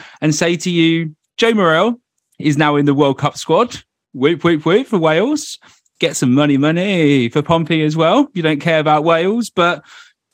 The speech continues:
are we gonna use this cup run money to, uh, invest in new players?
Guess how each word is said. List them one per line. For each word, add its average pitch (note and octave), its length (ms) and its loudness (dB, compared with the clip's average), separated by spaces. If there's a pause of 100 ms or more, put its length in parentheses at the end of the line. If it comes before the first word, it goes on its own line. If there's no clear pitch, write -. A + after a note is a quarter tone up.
(340)
are E4 140 -4
we D4+ 60 -2
gonna A3+ 180 0
use G#3+ 240 0
this G3+ 160 -2
cup - 340 -4
run E3 280 2
money F3+ 380 0 (220)
to, D#3 320 2
uh, D3 320 2
invest D3+ 440 -2
in C3 100 -2
new D3 180 2
players? C#3+ 600 -2